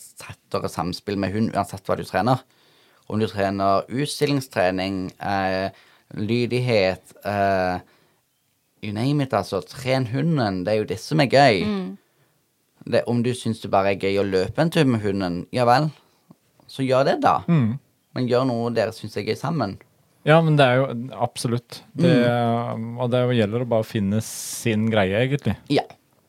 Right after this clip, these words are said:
Speaker 1: Det, og fordi om på en måte det passer for den hunden, så er det ikke sikkert at det passer for den neste hunden. Det
Speaker 3: Nei,
Speaker 1: er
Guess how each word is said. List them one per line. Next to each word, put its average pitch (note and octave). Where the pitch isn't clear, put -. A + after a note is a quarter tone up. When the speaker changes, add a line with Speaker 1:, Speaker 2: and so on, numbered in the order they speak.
Speaker 1:
Det, B2+
og B2+
fordi A#2+
om A#2
på A#2
en A2+
måte G#2
det A#2
passer G2+
for G2+
den G#2+
hunden, A#2+
så -
er G#2
det G#2+
ikke A#2
sikkert C3
at -
det G2
passer F#2
for -
den F2+
neste -
hunden. G2+
Det -
Speaker 3:
Nei, C3
Speaker 1:
er -